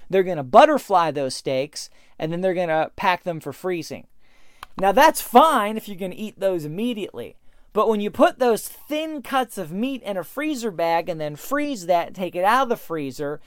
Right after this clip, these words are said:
you're gonna have more liquid in that bag than you do meat. Just all the meat is gonna come out because there's so much surface area of meat being frozen versus the massive meat there. So you're gonna end up with drier meat.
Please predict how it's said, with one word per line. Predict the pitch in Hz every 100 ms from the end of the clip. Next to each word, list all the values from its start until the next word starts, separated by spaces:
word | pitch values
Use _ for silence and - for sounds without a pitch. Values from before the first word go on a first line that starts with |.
| - -
you're | - 254 330
gonna | 302
have | 254 208 175
more | 165 190 240 214
liquid | 175 196 277 - 190
in | 180 175
that | 165 147
bag | 139 156 165
than | 165 170
you | 170
do | 165 170
meat. | 170 233 190 - _ _ - -
Just | 170 165 -
all | 226 262
the | 214
meat | 202 269 262
is | - 170
gonna | 185 175
come | - 220 208
out | 208 202
because | 175 185 165
there's | 160 -
so | 220
much | 214 185
surface | - - 240 247 180 -
area | 160 151 151 151
of | - 131
meat | 165 196 160
being | 165 147
frozen | 135 - 214 226 160 160 139 143 - -
versus | 160 156 160 135
the | 143
massive | 151 165 160 139
meat | 147 147
there. | 175 170
So | -
you're | 180
gonna | 190
end | 190
up | 147
with |
drier | 131 151 151 143
meat. | 127 117